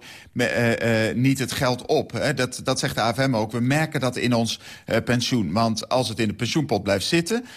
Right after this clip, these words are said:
dan wordt het over al die jaren veel meer. En zo wordt iedere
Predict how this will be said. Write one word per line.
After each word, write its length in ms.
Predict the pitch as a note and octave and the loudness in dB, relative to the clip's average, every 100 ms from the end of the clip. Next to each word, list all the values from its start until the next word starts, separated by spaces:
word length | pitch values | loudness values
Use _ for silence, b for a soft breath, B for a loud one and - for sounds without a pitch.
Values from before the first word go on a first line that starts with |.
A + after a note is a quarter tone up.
| B | B
dan 100 | B2+ | -2
wordt 160 | B2+ A#2+ | -2 0
het 80 | |
over 200 | A2+ A2+ | 0 2
al 160 | A#2 A#2 | 2 2
die 100 | G#2+ | 2
jaren 300 | G#2+ A2 G#2+ | 2 2 0
veel 220 | G2+ A2 | 2 2
meer. 380 | G#2 B2 D3+ F#3+ B F#3 - | 4 4 2 0 B -14 -8
En 120 | A#2 | -2
zo 100 | B2+ | 0
wordt 260 | A2+ - | 0 -2
iedere 380 | D#3+ C#3+ B2 G#2 | 0 0 0 -2